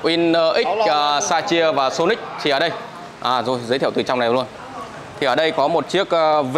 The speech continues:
ba, Winner, à, V ba. <laughs> Con này là biển số chín ba, đời, à, hai không hai hai. Con này ơ đo ba ngàn, giá là ba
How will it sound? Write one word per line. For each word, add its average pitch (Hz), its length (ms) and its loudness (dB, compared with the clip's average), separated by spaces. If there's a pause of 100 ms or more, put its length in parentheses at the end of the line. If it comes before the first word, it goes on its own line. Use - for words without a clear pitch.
(120)
ba, 156 240 2 (540)
Winner, 147 640 4
à, 135 40 2
V 131 120 0 (100)
ba. 147 180 2 (1200)
<laughs> - 140 -4 (800)
Con 151 120 0
này 147 100 0
là 135 80 2
biển 113 220 0
số 139 140 -2
chín 165 200 0
ba, 156 240 2
đời, 123 300 2
à, 120 320 2
hai 143 120 0
không 143 320 -2 (880)
hai 139 120 -2
hai. 143 260 -2 (260)
Con 135 100 0
này 123 120 2
ơ 135 140 2
đo 135 140 2
ba 135 180 2
ngàn, 120 220 -2 (180)
giá 107 180 0
là 131 220 0
ba 123 400 2